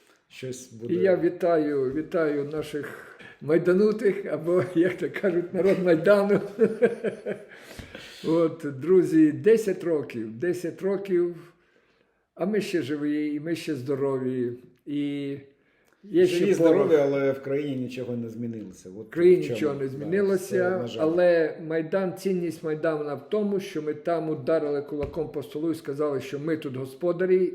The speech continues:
Speaker 2: і власники. І будьте добрі, покладіть на стіл нашу частку власності, з якої ми маємо отримувати дивіденди щодня.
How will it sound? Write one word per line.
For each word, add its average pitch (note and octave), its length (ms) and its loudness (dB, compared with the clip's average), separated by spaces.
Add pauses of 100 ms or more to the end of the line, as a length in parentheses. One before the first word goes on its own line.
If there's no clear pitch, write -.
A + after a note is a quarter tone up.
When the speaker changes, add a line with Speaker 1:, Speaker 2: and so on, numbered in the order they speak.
(100)
Speaker 2:
і F3 120 -2
власники. C#3 1000 0 (480)
І D3 120 0
будьте F3+ 420 0
добрі, F3+ 760 0 (880)
покладіть D#3+ 540 2
на D3+ 80 -4
стіл D3+ 280 -4
нашу C3+ 300 -8
частку C3+ 400 -6
власності, F3 640 -4
з E3+ 80 -4
якої F#3+ 240 -2
ми F#3 140 0
маємо F#3 340 -2
отримувати F3+ 560 -2
дивіденди F3 640 0
щодня. E3 840 -2